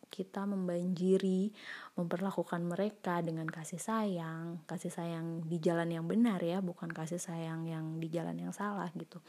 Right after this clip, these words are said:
Kalau misalnya kita membanjiri dia dengan kasih sayang, kemudian dengan respect,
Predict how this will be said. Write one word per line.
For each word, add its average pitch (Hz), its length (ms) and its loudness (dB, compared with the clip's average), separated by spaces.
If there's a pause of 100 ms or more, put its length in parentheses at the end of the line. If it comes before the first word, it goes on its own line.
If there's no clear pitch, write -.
(400)
Kalau 165 240 2
misalnya 170 320 -2
kita 160 400 -6 (240)
membanjiri 170 640 2
dia 170 160 0
dengan 185 240 0
kasih 170 320 -4
sayang, 196 560 2
kemudian 160 560 -2 (720)
dengan 165 300 2
respect, 190 680 0